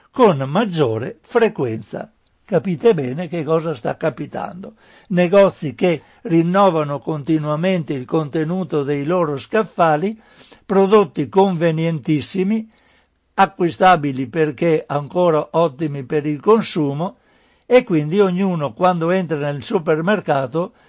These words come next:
può non trovare assolutamente nulla di quello che c'era la settimana precedente, una nuova varia-, varianza di prodotti, e quindi ogni volta la visita in questi posti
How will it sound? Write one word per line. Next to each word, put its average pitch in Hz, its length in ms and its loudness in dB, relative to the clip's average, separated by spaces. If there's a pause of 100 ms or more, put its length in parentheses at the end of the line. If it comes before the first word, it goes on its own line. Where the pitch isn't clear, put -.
(180)
può 220 160 6
non 170 200 0
trovare 165 480 4
assolutamente 160 840 0
nulla 156 340 -2
di 131 140 -6
quello 165 300 0
che 139 160 -4
c'era 170 320 2
la 143 140 -4
settimana 156 680 -4
precedente, 156 920 -4 (500)
una 208 280 4
nuova 170 720 2
varia-, 160 1160 0
varianza 160 800 2
di 147 180 -4
prodotti, 175 760 -2 (300)
e 339 160 -4
quindi 180 280 -2
ogni 214 260 0
volta 139 480 0
la 147 160 0
visita 143 580 -2
in 123 160 -8
questi 175 420 -2
posti 160 600 -2